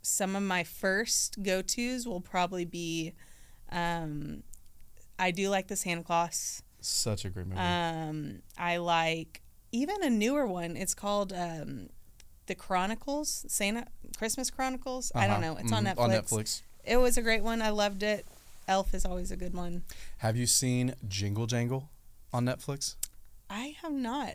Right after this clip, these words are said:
Speaker 2: It's
Speaker 1: I've heard
Speaker 2: phenomenal.
Speaker 1: of this.
Speaker 2: I love
Speaker 1: Okay.
Speaker 2: it. It's, like, kind
Speaker 1: Is
Speaker 2: of
Speaker 1: it
Speaker 2: a
Speaker 1: a
Speaker 2: musical.
Speaker 1: musical?
Speaker 2: It's a
Speaker 1: Okay.
Speaker 2: musical. And I'm not, like, super big into musicals, but, uh, okay. I'm curious. I don't know if Christmas would ever go into improv, but if,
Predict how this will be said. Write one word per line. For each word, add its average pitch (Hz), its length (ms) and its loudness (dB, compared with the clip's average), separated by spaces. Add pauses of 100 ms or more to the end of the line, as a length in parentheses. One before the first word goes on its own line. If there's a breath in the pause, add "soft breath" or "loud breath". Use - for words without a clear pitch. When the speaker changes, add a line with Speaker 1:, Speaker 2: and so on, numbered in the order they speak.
(120)
Speaker 2:
It's 110 260 2
Speaker 1:
I've 233 200 6
heard - 240 0
Speaker 2:
phenomenal. 95 320 0
Speaker 1:
of 92 40 0
this. 92 300 -4 (140)
Speaker 2:
I 104 40 -4
love 101 120 2
Speaker 1:
Okay. - 260 2
Speaker 2:
it. - 100 -6
It's, - 120 2
like, 156 100 4
kind - 180 4
Speaker 1:
Is 170 60 8
Speaker 2:
of 143 80 10
Speaker 1:
it - 20 8
Speaker 2:
a 117 40 8
Speaker 1:
a - 20 8
Speaker 2:
musical. 131 480 8
Speaker 1:
musical? - 20 2
Speaker 2:
It's 127 140 4
a 120 60 6
Speaker 1:
Okay. 104 180 6
Speaker 2:
musical. 98 320 0 (420 loud breath)
And 135 80 8
I'm 185 120 10
not, 147 200 8
like, 117 140 4 (240)
super 131 260 4
big 110 160 6
into 101 120 4
musicals, 95 420 2
but, - 320 -4 (840 loud breath)
uh, 117 360 10
okay. 151 460 8 (680)
I'm 127 120 2
curious. 107 640 0 (840)
I 120 80 4
don't 127 120 2
know 113 140 4
if - 160 -4
Christmas 110 500 0
would 107 120 -2
ever 104 160 0
go 104 180 0
into 101 140 -2
improv, 98 640 -2
but 113 200 0
if, 151 160 0